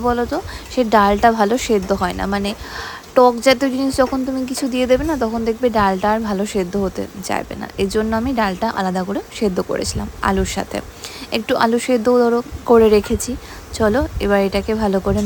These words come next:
মিক্স করে নিই, তাহলেই হয়ে যাবে। এর মধ্যে পরিমাণ মতো নুন, অল্প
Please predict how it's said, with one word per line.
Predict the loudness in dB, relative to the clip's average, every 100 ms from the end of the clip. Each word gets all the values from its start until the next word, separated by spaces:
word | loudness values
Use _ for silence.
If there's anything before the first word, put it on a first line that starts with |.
| -2
মিক্স | -4 0
করে | 0 2
নিই, | 0 0
তাহলেই | 2 4 2 2
হয়ে | -2
যাবে। | -4 -6 -4 -2
এর | -2
মধ্যে | -2 -2 -4 -8 -16 -16 2
পরিমাণ | 4 4 2 0
মতো | 0 0 0
নুন, | -2 0 0
অল্প | 0